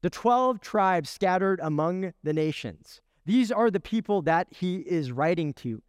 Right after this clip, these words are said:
These are the Jewish Christians that were part of his church in Jerusalem that we see in Acts eight, after the stoning of Stephen. They're dispersed. They're scattered all along the Roman Empire.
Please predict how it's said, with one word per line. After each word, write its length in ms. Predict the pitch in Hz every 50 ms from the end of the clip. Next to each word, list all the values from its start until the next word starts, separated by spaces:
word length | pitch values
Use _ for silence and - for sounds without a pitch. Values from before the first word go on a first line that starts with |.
| _ _ _ _ _ _
These 260 | 202 233 247 220 208
are 320 | - - 202 220 214 196 - _ _ -
the 180 | 139 151 170
Jewish 520 | 139 - - 160 208 247 262 247 208 - -
Christians 760 | - - - 240 - - - - 180 156 131 127 127 120 -
that 200 | - 160 185 165
were 100 | 196 190
part 400 | 170 - - - 202 220 226 -
of 160 | - 180 175 139
his 260 | 135 185 233 208 -
church 380 | - - - 220 214 - -
in 140 | 185 185 170
Jerusalem 640 | 123 131 143 165 196 190 - - 156 131 117 110 - - _ _ _ _ _ _ _
that 160 | - 208 190 208
we 100 | 208 196
see 420 | - - - 240 233 220 165 - - - - -
in 160 | - 190 190 - -
Acts 440 | - 175 196 226 233 - - - - - _
eight, 240 | 185 190 170 147 - _ -
after 300 | 175 196 202 - - 220
the 100 | 180 190
stoning 480 | - - - 202 196 214 220 214 202
of 60 | 196 -
Stephen. 580 | - - - 202 202 214 160 139 131 123 113 - _ _ _ _
They're 160 | 202 220 214
dispersed. 840 | 160 190 - - - - - 269 240 180 143 - - - - - _ _ _
They're 120 | - 208 190
scattered 720 | - - - - - 226 240 240 233 226 202 160 143 147 -
all 380 | - 180 202 233 247 247 233 -
along 500 | 180 202 202 190 202 208 214 214 214 196
the 100 | 160 170
Roman 280 | 165 190 202 202 196 196
Empire. 600 | 185 190 202 180 - - 165 139 123 113 104 98